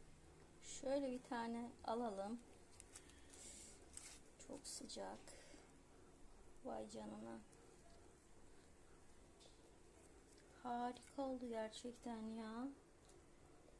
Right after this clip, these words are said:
Mükemmel oldular. Ee, kesinlikle bayat ekmeklerinizi atmayın arkadaşlar.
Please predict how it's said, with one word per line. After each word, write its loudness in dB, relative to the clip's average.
Mükemmel 8
oldular. 8
Ee, 12
kesinlikle 10
bayat 8
ekmeklerinizi 10
atmayın 6
arkadaşlar. 2